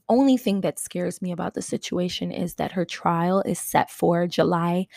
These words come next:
of twenty twenty-one. We need this woman alive. We need to know exactly what went on with this case. I genuinely will feel defeated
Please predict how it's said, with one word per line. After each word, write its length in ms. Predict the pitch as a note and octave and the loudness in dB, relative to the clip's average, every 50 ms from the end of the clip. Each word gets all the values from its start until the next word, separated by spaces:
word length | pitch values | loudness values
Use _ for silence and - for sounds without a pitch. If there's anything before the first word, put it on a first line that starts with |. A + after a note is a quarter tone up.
| - - - _ | -20 -20 -14 _
of 160 | - F3+ - - | -8 -8 -8 -10
twenty 500 | - - - F3 F3 - - - F3+ - | -8 -4 -2 -2 -2 -2 -2 -4 -4 -4
twenty-one. 960 | - - - E3+ E3 E3 - - F#3+ E3 D#3+ D#3+ E3+ E3+ - - - - - _ _ _ - - - | -6 -6 -6 -4 -4 -4 -6 -6 -6 -6 -4 -4 -4 -4 -4 -4 -8 -10 -16 _ _ _ -20 -4 2
We 160 | G3+ A#3+ C#4+ | 6 6 8
need 500 | D4 C4+ C4 C4+ C4+ C4 C4+ G#3+ G#3+ F3 | 10 12 12 12 12 12 10 8 6 0
this 260 | F#3 F3+ G3 - - | -2 -2 -2 -2 -4
woman 360 | - F3 F3 E3+ F3 E3+ E3 - | -2 -2 0 0 -2 -4 -6 -4
alive. 880 | - D#3+ E3 F#3 G3 F#3+ F3+ - A#2 - - - - - - - - _ _ _ _ _ _ _ _ _ _ | -4 -4 -4 -4 -6 -6 -6 -6 -6 -6 -6 -12 -16 -20 -20 -20 -20 _ _ _ _ _ _ _ _ _ _
We 140 | - A3+ A#3 | 2 2 4
need 560 | A3+ A3+ A3+ A#3 A#3+ A#3+ A#3+ A#3+ A3+ A3 - - - - - _ _ - - | 4 4 4 4 4 4 4 4 2 0 -6 -12 -20 -20 -20 _ _ 0 0
to 120 | - A3 | 2 2
know 560 | G3 F#3 F#3 F3+ F3 E3+ E3 E3 E3+ F3 - - | 2 0 -2 -2 -2 -2 -4 -4 -6 -6 -8 -8
exactly 640 | - F3 E3+ D#3+ D#3+ F#3+ F#3 F#3+ F#3 - G3 G3 | -10 -10 -8 -2 -2 0 0 0 0 0 0 2
what 200 | F3+ F3+ - - | 2 2 0 0
went 180 | F3 F3 F3 E3+ | -2 -4 -4 -4
on 160 | E3+ E3+ F3 | -4 -4 -4
with 140 | E3+ - - | -6 -8 -8
this 200 | - - - - | -12 -12 -12 -12
case. 380 | - - - - - E3+ - - _ - | -8 -6 -6 -6 -6 -8 -10 -16 _ -2
I 460 | G3+ G#3 G#3 A3 A3+ A3+ A#3+ A3+ A3 A3 | 0 0 2 4 4 4 2 2 0 -4
genuinely 800 | - - - G3 F3+ F3+ F3+ F3 F3 E3+ E3+ E3+ E3+ F3 F3 F3+ - | -6 -2 0 2 2 2 0 0 0 -2 -2 -2 -2 -2 -4 -4 -4
will 140 | F3+ F3+ E3+ | -4 -6 -6
feel 840 | - - - _ - F3+ F3+ F3+ F3 E3+ E3+ E3+ F3 F3 F3 - _ _ _ _ _ - _ _ | -8 -16 -20 _ -4 -2 0 0 0 -2 -2 -4 -6 -8 -12 -14 _ _ _ _ _ -20 _ _
defeated 960 | - G3 F#3 - - - - - - G#3+ G3+ F#3 - - - - - - | 2 2 2 0 -8 -18 -4 4 6 8 8 8 4 0 -4 -6 -10 -12